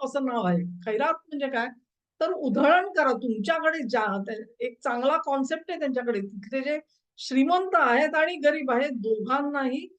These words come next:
सण साजरा करता यावा, दोघांच्याही आयुष्यामध्ये आनंद असावा म्हणून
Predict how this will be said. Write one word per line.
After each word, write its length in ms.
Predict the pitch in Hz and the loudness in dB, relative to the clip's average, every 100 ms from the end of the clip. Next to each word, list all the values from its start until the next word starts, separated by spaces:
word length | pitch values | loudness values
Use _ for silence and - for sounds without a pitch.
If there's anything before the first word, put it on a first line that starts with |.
| _ _ | _ _
सण 360 | - 269 294 381 | -6 2 4 4
साजरा 380 | 349 302 262 294 | 4 4 4 -2
करता 400 | 269 240 262 262 | -2 -4 -2 0
यावा, 280 | 226 233 269 | 2 0 -2
दोघांच्याही 680 | 220 196 233 262 294 320 | -2 -2 -2 0 0 0
आयुष्यामध्ये 680 | 302 247 240 277 269 247 277 | 0 -2 -4 -4 -2 0 -2
आनंद 500 | - 202 233 302 311 | -2 -4 -4 -2 0
असावा 500 | 233 220 233 214 208 | -2 -4 -4 -4 -4
म्हणून 300 | 226 285 | -2 -2